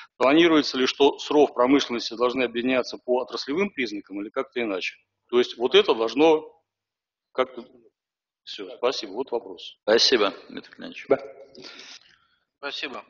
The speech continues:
Speaker 3: <clears throat> Знаете, я вот тоже обратил внимание, что в вашей конструкции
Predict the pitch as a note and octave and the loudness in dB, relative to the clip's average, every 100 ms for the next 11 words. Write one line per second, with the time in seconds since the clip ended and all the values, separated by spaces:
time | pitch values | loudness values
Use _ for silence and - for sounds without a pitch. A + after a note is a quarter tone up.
0 | - - - - - _ _ _ _ - | -4 -2 -2 -6 -20 _ _ _ _ -20
1 | - - D#3+ D#3+ C3 C3 C#3 - D3 A#2 | -20 -8 -6 -4 -4 -4 -4 -8 -8 -6
2 | G#2 G2+ G#2 G2+ _ _ _ A2 G#2 B2 | -8 -10 -14 -20 _ _ _ -20 -10 -8
3 | B2+ C3+ A2+ A#2+ C#3 F3+ D3+ G#2 - - | -8 -12 -12 -12 -6 -6 -4 -6 -8 -10
4 | A2+ G#2 - _ - - _ _ - A2 | -8 -8 -10 _ -20 -20 _ _ -12 -10
5 | A2 C#3 C#3 C3 - B2+ C3 - F#3 F3+ | -2 0 0 -4 -4 -6 -6 -8 -8 -8
6 | - B2+ A#2 A2+ A2 | -12 -8 -8 -6 -8